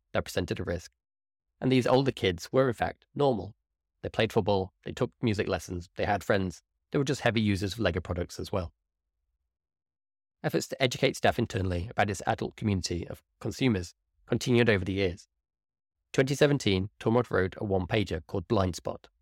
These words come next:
Chose that name to point out, again, that there was something that seemed to be a recurring blind spot for the LEGO group, adult consumers. Then in twenty twenty, a breakthrough. LEGO released a line of products marked eighteen plus, which were more complicated LEGO products aimed at adults.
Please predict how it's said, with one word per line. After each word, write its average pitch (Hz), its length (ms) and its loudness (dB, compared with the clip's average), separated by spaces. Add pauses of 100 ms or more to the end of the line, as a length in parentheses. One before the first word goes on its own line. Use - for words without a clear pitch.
(640)
Chose 156 180 6
that 156 120 4
name 117 180 4
to - 60 -6
point 113 240 2
out, 98 260 2
again, 95 440 -2 (400)
that 156 100 -2
there 147 80 2
was 139 100 0
something 143 240 0
that 135 140 0
seemed 107 180 0
to - 80 -14
be 107 100 2
a 98 60 4
recurring 120 460 2
blind 92 240 2
spot - 280 -4
for - 60 -12
the 101 80 2
LEGO 90 240 0
group, 85 240 -2 (580)
adult 104 260 -4
consumers. 82 540 -6 (480)
Then 113 120 2
in 98 60 2
twenty - 260 0
twenty, 101 420 0
a - 80 -2
breakthrough. 87 400 0 (540)
LEGO 113 200 4
released 110 240 0
a 120 40 -2
line 135 240 4
of - 80 -6
products 92 320 -2
marked 92 240 -2
eighteen 87 260 -2
plus, 85 340 -4 (140)
which - 140 -10
were 104 60 -2
more 113 140 4
complicated 104 540 -2
LEGO 107 220 2
products - 420 -4 (180)
aimed 98 200 0
at 95 120 0
adults. - 440 -8